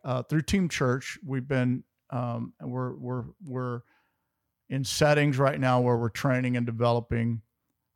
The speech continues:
um, pastors and church leaders in these areas of leadership development. And we're sharing how we do it and all of that on our website. But,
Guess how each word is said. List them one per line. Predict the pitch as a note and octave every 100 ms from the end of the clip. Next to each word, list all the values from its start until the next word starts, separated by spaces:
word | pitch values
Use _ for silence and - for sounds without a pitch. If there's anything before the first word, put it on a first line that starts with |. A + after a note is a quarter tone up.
| -
um, | B2 B2
pastors | B2+ B2+ A#2 - B2+ A2+
and | A#2
church | - C3 G#2+
leaders | C3 B2 A#2 A#2
in | A#2
these | A2+ G#2 -
areas | C3+ B2 A#2 A#2 A2
of | A2+
leadership | A#2 G#2+ G#2 A#2
development. | A2+ A2+ A2+ B2+ B2 B2+ C3+
And | A#2+
we're | B2+
sharing | - - C3+ B2 A#2+
how | A#2+ A#2+
we | A#2+
do | A#2 A2+ A2
it | A2 -
and | A#2+ A2
all | A2 A2
of | G#2+
that | B2+ A#2+ A#2 - _ _ _ _
on | A#2+ B2
our | A#2+ A#2 A2+
website. | B2 B2 - C3 A#2 B2+ _ _ _ _ _
But, | D#3 C#3+ C3+